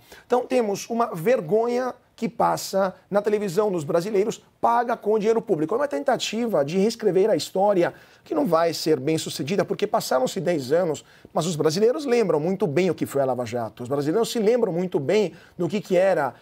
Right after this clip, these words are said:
achar dinheiro em conta de diretor da Petrobras de terceira categoria, conta com centenas de milhões de dólares que esses diretores devolveram sem sequer falar um pio, falar, "Aqui está o dinheiro",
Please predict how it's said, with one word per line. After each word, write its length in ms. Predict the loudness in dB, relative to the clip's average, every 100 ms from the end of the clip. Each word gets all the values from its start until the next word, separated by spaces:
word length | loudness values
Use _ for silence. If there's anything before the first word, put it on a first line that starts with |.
| -4
achar 380 | -4 0 0 0
dinheiro 640 | 0 0 2 2 4 2 2
em 140 | -2
conta 480 | 0 0 0 0 0
de 80 | 0
diretor 520 | -2 -2 2 2 2
da 120 | -2
Petrobras 580 | -2 0 2 4 2 0
de 100 | -6
terceira 560 | -2 -2 -2 0 2
categoria, 680 | 2 -2 2 2 2 2 0 -4 -20 -16 0
conta 480 | 0 0 0 -2
com 220 | 0 -4 -2
centenas 640 | 0 0 2 2 4 2
de 80 | 2
milhões 280 | 2 2 0
de 80 | -2
dólares 840 | 0 2 2 2 -2 -8 -14 -14 _ _ -4
que 120 | -2
esses 180 | 0 0
diretores 560 | 2 2 2 2 2
devolveram 840 | 0 2 2 2 2 2 2 0 -8 _ _ _
sem 380 | -12 -4 0 0
sequer 600 | -2 -8 -4 2 2 2
falar 280 | 0 0 0
um 100 | -2
pio, 200 | -4 -4
falar, 180 | -2 -2
"Aqui 220 | -4 -2
está 220 | -4 2
o 80 | 0
dinheiro", 480 | 2 4 4 2